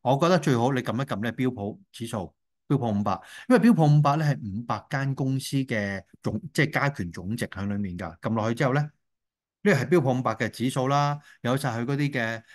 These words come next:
呃，呃，呃，陰陽燭啊、保利加通道嘅圖啦，一路碌落去，一路拉落去，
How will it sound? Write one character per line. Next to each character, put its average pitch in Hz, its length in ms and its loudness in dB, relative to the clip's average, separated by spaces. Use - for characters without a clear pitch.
呃， 107 100 -6
呃， 110 180 -8
呃， 107 180 -6
陰 139 120 2
陽 110 180 2
燭 143 180 -4
啊、 117 460 0
保 123 120 -2
利 113 40 0
加 135 160 -2
通 135 200 -2
道 113 80 -4
嘅 107 120 -6
圖 95 200 -10
啦， 131 240 -4
一 196 80 4
路 131 260 4
碌 151 160 4
落 107 280 -2
去， 95 80 -8
一 143 100 -2
路 127 240 -2
拉 127 220 -2
落 110 100 -6
去， 92 240 -10